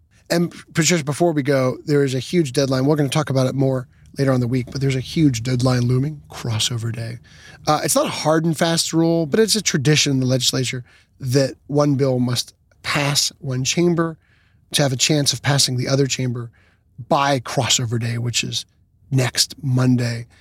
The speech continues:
There's all sorts of ways around that rule, but basically we're gonna see a lot of significant action after a pretty slow start in the state legislature by the end of this week. And one of the things we're most closely watching are the various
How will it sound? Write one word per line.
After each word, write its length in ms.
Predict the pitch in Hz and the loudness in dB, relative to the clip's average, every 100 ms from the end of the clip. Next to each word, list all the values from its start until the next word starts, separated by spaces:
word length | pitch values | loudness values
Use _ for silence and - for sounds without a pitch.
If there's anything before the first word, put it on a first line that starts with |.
| _ | _
There's 140 | - 160 | 0 2
all 160 | 175 | 2
sorts 260 | 165 170 143 | 2 -2 0
of 300 | 135 127 127 | -2 -2 -2
ways 300 | 135 139 135 | 2 2 2
around 380 | 117 120 135 147 | 0 0 2 2
that 160 | 156 160 | 2 2
rule, 260 | 170 196 | 2 2
but 240 | 196 247 - | 2 0 2
basically 540 | 294 269 269 - 175 | 0 2 -2 0 0
we're 160 | 156 160 | 2 0
gonna 180 | 165 156 | 0 2
see 200 | - 160 | 2 4
a 80 | 143 | 4
lot 160 | 143 139 | 2 2
of 60 | |
significant 720 | - 131 143 120 131 127 120 - _ _ - | 0 2 0 0 -2 -4 -8 -12 _ _ -2
action 580 | 151 139 - 143 123 117 - - - | 0 2 0 0 0 -4 -14 -10 -2
after 220 | 147 147 | 0 0
a 40 | |
pretty 200 | 131 170 | 2 2
slow 280 | 139 151 147 | 2 2 2
start 460 | 135 - 135 131 - | 0 0 0 0 -2
in 80 | 131 | -2
the 60 | |
state 220 | 117 135 | 0 -2
legislature 560 | 135 123 - - - 135 - - - | -4 -2 -2 -4 -8 -10 -16 -20 -2
by 140 | 139 | 0
the 100 | 135 | 2
end 100 | 135 | 0
of 60 | 127 | 0
this 180 | 123 - | 0 0
week. 300 | 135 127 - _ _ _ - | 0 -2 -6 _ _ _ -2
And 220 | 139 135 | 0 2
one 140 | 151 196 | 2 2
of 60 | |
the 40 | 160 | 2
things 200 | 175 139 | 0 0
we're 140 | 131 | 0
most 300 | 123 160 - | 2 2 0
closely 380 | - - 117 127 | -4 -4 -4 -6
watching 500 | 117 117 - 123 117 - _ _ _ - | -6 -6 -6 -8 -12 -16 _ _ _ -2
are 280 | 139 131 135 | 0 0 -2
the 120 | 143 | 0
various 600 | 131 170 175 165 151 | 2 2 2 0 -2